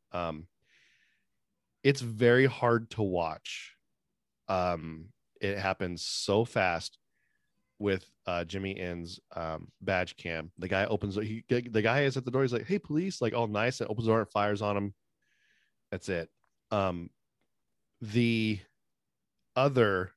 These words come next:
video from the respond-, other responding officer,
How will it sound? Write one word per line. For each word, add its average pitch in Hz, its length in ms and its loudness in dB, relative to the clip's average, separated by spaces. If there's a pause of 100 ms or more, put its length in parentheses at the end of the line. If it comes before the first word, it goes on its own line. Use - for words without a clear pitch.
(120)
video 92 560 0
from 104 160 -6
the 95 240 -4
respond-, 110 460 0
other 113 180 0
responding 98 420 0
officer, 90 460 -4